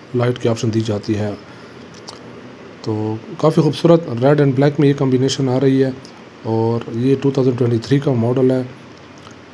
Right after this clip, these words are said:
बिल्कुल fresh bike है, zero meter bike है और काफ़ी sporty look में है। Front tire की तरफ अगर हम जाएं तो हमें इसमें alloy रिम मिल जाते हैं,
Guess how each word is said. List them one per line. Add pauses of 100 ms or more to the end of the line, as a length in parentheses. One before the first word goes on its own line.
(140)
बिल्कुल (220)
fresh
bike
है,
zero
meter
bike
है (680)
और
काफ़ी
sporty
look
में
है। (2250)
Front
tire
की
तरफ
अगर
हम
जाएं
तो
हमें
इसमें
alloy
रिम
मिल
जाते
हैं,